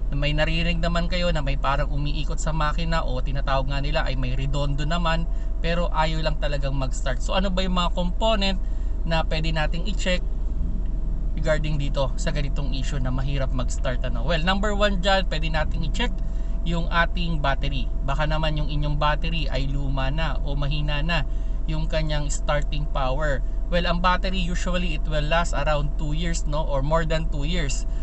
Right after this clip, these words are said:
So kung sakali man, kung nakaka-experience kayo ng hard starting at more than two years na yung inyong battery,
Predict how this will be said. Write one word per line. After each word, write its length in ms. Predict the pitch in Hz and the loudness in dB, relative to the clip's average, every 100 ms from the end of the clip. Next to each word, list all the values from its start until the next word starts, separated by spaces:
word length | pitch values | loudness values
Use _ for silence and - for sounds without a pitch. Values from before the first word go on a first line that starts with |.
| - | -2
So 160 | - 170 | 0 0
kung 160 | 165 - | 0 0
sakali 480 | 180 185 196 220 | 2 2 2 0
man, 320 | 208 202 214 - - - | 2 0 0 0 0 0
kung 160 | 147 143 | 0 0
nakaka-experience 720 | 160 156 156 - 170 170 165 | 0 0 0 -2 -2 0 0
kayo 160 | 170 | 0
ng 160 | 165 160 | 0 0
hard 240 | 170 170 | 0 0
starting 640 | - 208 208 - 202 196 196 - | 0 0 0 0 0 0 0 0
at 160 | - - | 0 0
more 240 | 165 160 | 0 0
than 160 | 160 165 170 | 0 0 0
two 80 | 175 | 0
years 320 | 175 170 - | -2 0 0
na 80 | 170 | 0
yung 160 | 160 | 0
inyong 240 | 165 165 160 | 0 0 0
battery, 480 | 160 160 202 190 | 0 0 0 -2